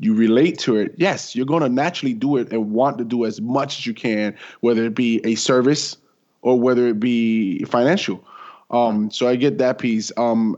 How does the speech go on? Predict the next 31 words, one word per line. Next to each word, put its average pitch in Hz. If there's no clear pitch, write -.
I 107
think, 123
uh, 110
I 101
guess 120
what 117
I 110
was 107
trying 113
to 107
get 110
at 110
is 104
if 104
so, 101
is 113
if 120
there 123
was 123
an 120
awareness, 110
if 110
there 120
was 104
not 120
an 110
awareness, 101
um, 107
would 120
it 117
have 110